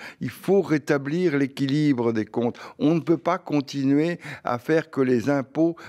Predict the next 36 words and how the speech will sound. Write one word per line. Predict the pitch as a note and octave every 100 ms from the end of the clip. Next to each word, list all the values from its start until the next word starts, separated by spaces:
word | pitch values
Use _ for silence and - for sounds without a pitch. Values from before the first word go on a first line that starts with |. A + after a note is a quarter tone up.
| -
servent | - D3 C#3 C#3 C3+ - -
à | A#2 A#2
rembourser | B2 C3+ B2+ A2+ - C3+ C#3+ C#3
les | A#2 A#2+
intérêts | A#2 B2 A2+ A#2
de | F#2+
la | G2+
dette. | F2+ G2 - - - - - - D3
Et |
que, | - A3+ - - D3+
en | F3+
même | F#3 F3 D#3 -
temps, | F#3 E3 C#3 - - - - -
on | C#3+
se | C3 D#3
commande | - E3+ F#3 F#3 D3+
une | C#3
vaisselle | C3+ C3+ F3 E3+
à | C#3
l'Élysée | C3+ C3+ B2+ C#3 D#3+ C#3+ - -
pour | C#3+ C#3+
un | D3
demi-million, | C3+ D3+ F#3+ F#3 D#3 C3+ C3 C3+ A#2+ G#2 _ _ _ _ - - - -
et | C#3+
qu'on | B2+ F3+ E3+ D3
se | C#3 D#3+
fasse | C#3 F3+ -
construire | - D3+ - D#3+ D#3+ C#3+ A#2 - - - -
une | B2+ C3 A#2+
piscine | D3 C3 F3 E3 C3 G#2 - _ - _ -
à | A#2
Brégançon. | C#3 C3+ D3 D#3
Alors | E3
on | E3+
trouve | D3 G#3 G#3+ F3+ - - - - D#3+
comme | D3+ C#3